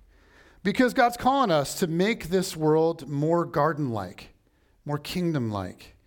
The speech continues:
He's inviting us to partner with him, and we've been saying it again and again, to move the world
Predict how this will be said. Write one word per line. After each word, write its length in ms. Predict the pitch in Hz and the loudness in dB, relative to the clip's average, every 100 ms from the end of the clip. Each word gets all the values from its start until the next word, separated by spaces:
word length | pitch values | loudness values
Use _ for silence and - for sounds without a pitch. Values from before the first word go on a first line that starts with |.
| _ _ _ - - | _ _ _ -14 -2
He's 180 | 202 196 | 0 2
inviting 480 | 180 208 247 240 | 2 4 4 2
us 300 | 185 175 - | 2 0 -2
to 160 | - 170 | -6 -6
partner 420 | - 214 233 202 | 0 0 2 0
with 240 | 160 160 151 | 0 0 0
him, 320 | 147 139 175 | 0 0 0
and 160 | 151 | -2
we've 200 | 147 156 | 0 -2
been 120 | 151 143 | -2 -4
saying 300 | 180 160 156 | 0 0 0
it 80 | |
again 240 | 143 160 151 | 0 0 0
and 100 | 139 | 0
again, 220 | 143 208 | 0 -2
to 160 | - 185 | -2 -2
move 400 | 165 214 277 190 | 0 0 0 -2
the 100 | 202 | -2
world 440 | 165 180 175 156 | 0 2 0 -2